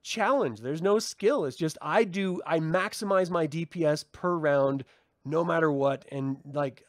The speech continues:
I just, I hate, it's like saps the fun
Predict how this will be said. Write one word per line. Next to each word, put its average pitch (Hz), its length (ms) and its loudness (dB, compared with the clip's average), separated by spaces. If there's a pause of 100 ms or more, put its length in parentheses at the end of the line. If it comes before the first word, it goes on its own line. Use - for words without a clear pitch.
(140)
I 147 80 -8
just, 143 240 -8
I 139 160 -6
hate, 147 480 -4 (320)
it's - 180 -8
like 160 140 0
saps - 500 -2
the 175 120 -2
fun 143 580 0